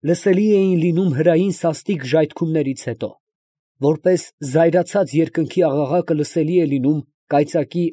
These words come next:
ահռելի փայլատակումից հետո։ Վանը պաշարված էր։ Այդ կրակը, այդ հուրն ու բոցը թափվում էր դժբախտ քաղաքի վրա։ Նրան պաշարել էին վայրենի ռշտունիները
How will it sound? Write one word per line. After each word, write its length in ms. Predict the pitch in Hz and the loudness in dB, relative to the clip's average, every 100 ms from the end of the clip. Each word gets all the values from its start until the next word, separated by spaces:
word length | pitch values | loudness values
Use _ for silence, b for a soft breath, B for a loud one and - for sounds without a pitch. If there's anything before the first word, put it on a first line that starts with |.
| - | -2
ահռելի 500 | 143 127 151 151 165 | -2 -2 -2 -2 -4
փայլատակումից 840 | - 127 120 120 113 120 113 107 | -4 -4 -4 -6 -8 -8 -8 -8
հետո։ 260 | 110 - 104 _ _ _ _ _ _ _ _ _ _ _ _ _ _ _ _ _ - | -10 -10 -12 _ _ _ _ _ _ _ _ _ _ _ _ _ _ _ _ _ -14
Վանը 440 | 117 139 185 180 | -2 0 2 2
պաշարված 640 | 180 165 180 156 151 113 | 2 0 -2 -2 -4 -8
էր։ 180 | - - _ _ _ _ _ _ _ _ _ _ - | -14 -20 _ _ _ _ _ _ _ _ _ _ -4
Այդ 200 | 131 139 | -4 0
կրակը, 420 | 180 170 160 - - _ _ _ _ - | 2 2 0 -6 -12 _ _ _ _ -4
այդ 220 | 135 143 | -2 -2
հուրն 320 | 123 202 175 | -2 0 0
ու 60 | 190 | 2
բոցը 340 | 156 190 180 | 2 0 0
թափվում 480 | - 160 156 - 185 | -2 -2 -4 -2 0
էր 80 | 156 | 0
դժբախտ 540 | 120 156 127 170 127 - | -2 -4 0 0 -2 -8
քաղաքի 460 | 139 117 123 131 | -6 -6 -8 -10
վրա։ 220 | 110 101 - _ _ _ _ _ _ _ _ _ _ _ - | -8 -10 -12 _ _ _ _ _ _ _ _ _ _ _ -4
Նրան 260 | 113 175 | 0 2
պաշարել 540 | 180 170 - 170 185 180 | 2 0 0 0 2 4
էին 240 | 175 170 | 4 2
վայրենի 480 | 139 156 156 160 175 | 0 0 2 2 0
ռշտունիները 760 | 143 165 - 190 165 170 175 | 0 -2 -2 -2 0 0 2